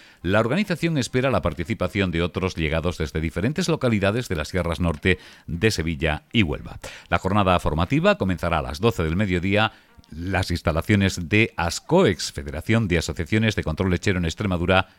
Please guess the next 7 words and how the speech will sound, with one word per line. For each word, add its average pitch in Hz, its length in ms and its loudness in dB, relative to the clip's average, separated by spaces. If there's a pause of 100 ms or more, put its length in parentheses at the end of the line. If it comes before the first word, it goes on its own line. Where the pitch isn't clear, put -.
(140)
en 143 240 0
calle 90 320 2
Bóvedo 90 480 2
número 101 420 2
ocho 87 380 -2 (260)
de 92 460 0
Monesterio. 95 880 -2